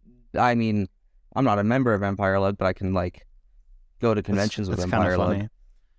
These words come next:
Speaker 2: Yeah, if,
Speaker 1: Yeah.
Speaker 2: I, I guess I, I've never really publicly talked about it, but I am a member of, of Empire Lug, which is an online Lego users group. Um, and, and for those of you listening, uh, you know, you've probably maybe heard of Lugs in passing for some of you.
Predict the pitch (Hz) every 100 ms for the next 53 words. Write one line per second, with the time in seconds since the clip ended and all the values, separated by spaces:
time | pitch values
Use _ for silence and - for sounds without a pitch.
0 | _ _ - 107 98 104 175 170 101 117
1 | 113 127 131 131 110 123 139 175 160 131
2 | - 131 123 110 104 110 110 104 95 101
3 | 107 123 117 110 107 107 104 101 98 95
4 | - 101 95 - - 107 101 101 101 101
5 | 95 101 107 95 101 95 123 127 117 113
6 | 117 110 110 - - 110 104 107 101 98
7 | 107 101 120 113 139 139 143 - - _
8 | - 101 95 90 92 110 110 117 135 -
9 | 165 220 180 156 127 107 110 - 101 98
10 | 95 - - 104 101 90 - _ _ 120
11 | 98 98 101 - 180 143 131 117 - _
12 | 127 143 170 156 170 165 160 156 147 127
13 | 127 135 139 131 123 104 107 107 120 135
14 | 131 131 139 - 113 104 117 120 123 127
15 | 127